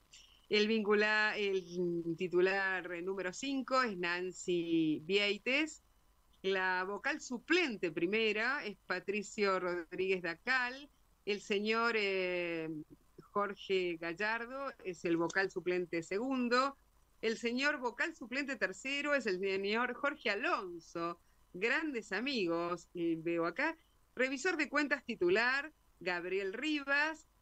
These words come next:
el señor revisor de cuentas suplente ha sido designado Javier Tesari, eh, y miembros del Tribunal de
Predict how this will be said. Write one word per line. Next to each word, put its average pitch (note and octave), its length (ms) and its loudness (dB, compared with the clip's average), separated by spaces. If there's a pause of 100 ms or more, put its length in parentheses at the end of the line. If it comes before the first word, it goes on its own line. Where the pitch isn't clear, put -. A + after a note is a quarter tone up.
(120)
el G3+ 200 0
señor G#3+ 400 2
revisor A3 460 -2
de G#3+ 120 -2
cuentas A3 360 -2
suplente C4 840 0
ha C4 100 0
sido F3+ 500 0
designado G#3 600 -2
Javier F#3 380 -2
Tesari, G#3 720 -2 (720)
eh, G3+ 300 0
y C4+ 140 2
miembros E4+ 760 0
del G#3+ 260 -2
Tribunal A3+ 720 -2
de D4+ 200 -2